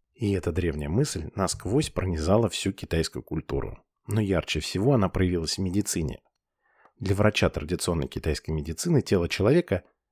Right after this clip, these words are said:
это тоже карта инь и ян. Где-то энергии много, где-то не хватает, где-то жар, где-то холод. Задача врача — восстановить баланс, гармонию.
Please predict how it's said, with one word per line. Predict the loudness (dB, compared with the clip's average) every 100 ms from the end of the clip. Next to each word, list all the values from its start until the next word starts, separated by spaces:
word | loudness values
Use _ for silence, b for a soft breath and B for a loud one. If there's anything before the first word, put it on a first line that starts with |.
| _ _
это | -2 -2
тоже | 2 2 2
карта | 0 -2 -2 -2
инь | -4 0 0 0 _
и | -4
ян. | -4 -4 -6 -10 _ _ _ _
Где-то | -2 0 0 0
энергии | 0 -2 -4
много, | 0 2 4 4 2 -2
где-то | -6 2 2 2
не | -6
хватает, | -4 -4 -2 -4 -6 -8
где-то | 2 2 2
жар, | 2 2 2
где-то | 0 0 -2
холод. | -2 -2 -2 -8 _
Задача | -2 0 0 -2 -2
врача — | -2 -2 0 2 2
восстановить | -2 -8 -4 -2 -2 0
баланс, | 2 2 0 -4 -12
гармонию. | 0 2 2 0 -4 -8